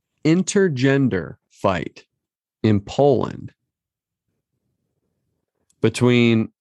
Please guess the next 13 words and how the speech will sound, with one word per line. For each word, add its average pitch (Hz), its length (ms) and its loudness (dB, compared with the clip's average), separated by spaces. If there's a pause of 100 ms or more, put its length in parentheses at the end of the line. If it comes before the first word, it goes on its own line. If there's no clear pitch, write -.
I'm 110 120 4
gonna 107 100 2
butcher 101 400 -4
these 90 200 -6
names 87 320 -4
real 78 160 -6
quick, - 280 -12
so - 160 -8
have 95 180 -4
fun. - 320 -8 (340)
Between 123 600 0 (180)
Ula 156 540 2 (2000)
Saika-, 156 880 0